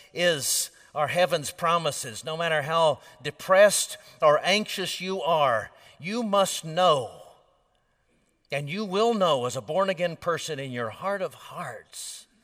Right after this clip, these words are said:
that Jesus has not left you, and he never will. That's part of the promise. The second part of the promise is implied when he says,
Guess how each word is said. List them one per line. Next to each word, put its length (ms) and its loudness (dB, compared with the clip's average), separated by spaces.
that 180 -18
Jesus 840 -12
has 220 -10
not 260 -8
left 360 -10
you, 160 -18
and 120 -14
he 80 -14
never 260 -14
will. 420 -20
That's 160 -16
part 240 -12
of 60 -14
the 80 -16
promise. 600 -20
The 80 -16
second 340 -6
part 180 0
of 60 -6
the 80 -8
promise 480 -8
is 220 -12
implied 640 -2
when 120 -6
he 120 -8
says, 440 2